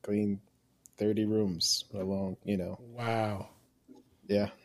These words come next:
Speaker 2: Yeah, you got me beat.
Speaker 1: Yeah.
Speaker 2: I think the most I ever done was eighteen. So, and that was, that was during <laughs> training. <laughs> Okay, that was training with Marriott years ago. So, so a lot different, lot different. But hey, let me, let me, um,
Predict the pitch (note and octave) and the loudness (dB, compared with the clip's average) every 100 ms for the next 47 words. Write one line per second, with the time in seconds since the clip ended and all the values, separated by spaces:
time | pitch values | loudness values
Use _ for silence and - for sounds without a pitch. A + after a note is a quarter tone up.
0 | _ C#3+ F3 G3 G3 G3+ G3 D#3 D#3 G2+ | _ 2 4 8 10 10 10 10 8 6
1 | - C#3+ C3+ D3 D3 C#3 C#3 C#3+ C#3 C#3 | -6 -2 0 2 4 6 6 12 12 12
2 | C3+ C3 B2+ C3+ C3+ B2 A2 G#2+ - G#2+ | 12 10 10 8 8 6 6 4 2 4
3 | G#2 G2+ G2+ A2+ A#2 A#2 G#2+ - - G3 | 4 2 2 4 4 4 2 10 12 12
4 | F3 D3+ F#3+ E3+ C#3 - G3 E3+ D#3+ - | 12 12 12 12 12 12 12 12 12 12
5 | - D#3+ B3+ - - F#3+ - - A#3 D#4 | 12 12 12 12 12 12 12 10 10 10
6 | - G#3+ - B3+ A3 - - G3 G#3+ F#3 | 10 12 12 12 12 12 12 12 12 12
7 | D#3+ D#3 D#3 E3+ E3 C#3+ B2+ A#2+ C#3 E3 | 12 12 12 12 12 12 12 12 12 12
8 | - F3 E3 D3+ - - - - G3+ - | 12 10 12 10 8 4 10 12 12 12
9 | F#3 - F#3 - - F3+ E3 - - - | 12 12 6 8 12 12 12 12 6 12
10 | D#3 D#3 - - D3+ E3 F3+ F3+ E3+ D#3+ | 12 10 6 8 12 12 12 12 12 12
11 | D#3+ C3+ C3+ C3+ D3+ D#3 D3+ D3 B2+ - | 12 12 12 12 12 12 12 12 12 10
12 | - - E3+ B3+ A3 C4+ D4 C#4 A3+ C#4+ | 4 12 12 12 12 12 12 12 12 12
13 | D4 C#4 A#3 A3 G3+ F3 D#3+ | 12 12 12 12 12 12 8